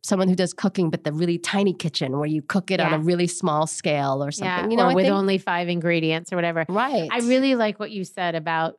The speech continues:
Speaker 2: are you amassing this audience just for the sake of it, or are,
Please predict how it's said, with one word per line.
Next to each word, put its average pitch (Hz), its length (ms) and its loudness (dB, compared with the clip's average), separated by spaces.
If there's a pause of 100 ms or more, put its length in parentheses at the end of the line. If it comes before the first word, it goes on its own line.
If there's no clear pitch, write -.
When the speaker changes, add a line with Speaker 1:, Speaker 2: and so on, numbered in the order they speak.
Speaker 2:
are 214 180 2
you 226 220 4
amassing 175 540 0
this 170 180 0
audience 170 440 0
just - 220 -4
for 180 100 -4
the 165 120 0
sake 190 340 -2
of 240 100 0
it, 277 300 4
or 185 200 2
are, 165 200 2